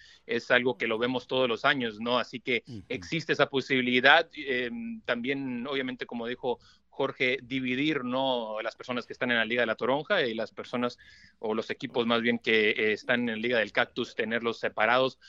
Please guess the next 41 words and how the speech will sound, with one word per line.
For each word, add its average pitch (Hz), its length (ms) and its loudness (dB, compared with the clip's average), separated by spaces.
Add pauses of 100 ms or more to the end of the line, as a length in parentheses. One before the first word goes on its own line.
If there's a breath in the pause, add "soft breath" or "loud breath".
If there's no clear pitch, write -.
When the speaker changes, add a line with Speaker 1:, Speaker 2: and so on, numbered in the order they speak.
(180 loud breath)
Speaker 1:
Yo 127 100 -4
creo 123 100 -2
que 117 80 -6
también 120 200 0
es 123 120 -4
una 123 160 2
idea, 139 300 4
pero, 117 340 -2
Speaker 2:
Ujú. 147 240 -12 (100)
Speaker 1:
eh, 110 160 -4
vio 123 160 2
esas 151 220 2
divisiones, 139 500 -2
sería 135 160 0
interesante, 143 720 -4
¿no? 170 340 -2
Speaker 2:
Je-, 156 120 0
Speaker 1:
Usted, 160 500 -4
eh, 120 280 -6
Jaime, 156 220 2
que - 0 -
Speaker 2:
Jesús, 160 420 4
Speaker 1:
tantos - 680 2
Speaker 2:
Jesús, - 20 -
Speaker 1:
años - 280 10 (320)
Speaker 2:
eh, 127 380 2 (220)
eh, 139 640 2
nosotros 156 600 6
acabamos 139 500 4
de 139 80 8
regresar 117 480 2
de 120 80 4
Arizona, 113 400 2
estuvimos 127 400 0
ahí 120 140 2
unos 107 200 0
cuantos 131 420 -2
días, 139 240 0
nos 110 140 -8
quedamos 120 380 -4
allí. 135 320 2